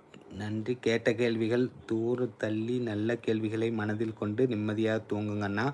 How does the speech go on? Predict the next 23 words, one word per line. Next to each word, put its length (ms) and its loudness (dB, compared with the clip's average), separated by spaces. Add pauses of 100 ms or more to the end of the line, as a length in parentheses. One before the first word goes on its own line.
(320)
குட் 220 2
நைட். 300 4
Love 240 0
you 140 2
so 260 0
much 420 -2
அண்ணா. 380 0
Bye. 380 2
Good 180 2
night, 260 2
good 160 0
night. 240 2
Thank 240 0
you 120 -2
so 200 -2
much. 300 0
Love 220 0
you 200 0
sister. 400 -4
Thank 240 -4
you, 140 -6
thank 260 -4
you. 120 0